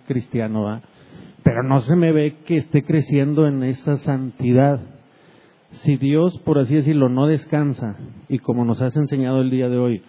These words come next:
Dios pone el querer como el hacer por su buena voluntad. Entonces podría pensar yo,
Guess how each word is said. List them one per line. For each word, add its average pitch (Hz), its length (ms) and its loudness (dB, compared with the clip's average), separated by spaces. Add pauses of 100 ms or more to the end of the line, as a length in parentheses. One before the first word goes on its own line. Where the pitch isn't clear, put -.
(440)
Dios 123 320 2
pone 151 260 2
el 151 140 -4
querer 139 420 -2
como 143 220 0
el 120 100 0
hacer 135 360 -2
por 123 140 0
su 127 120 -4
buena 127 200 0
voluntad. 120 520 -2 (600)
Entonces 123 460 -2
podría 127 300 0
pensar 135 400 -2
yo, 131 400 2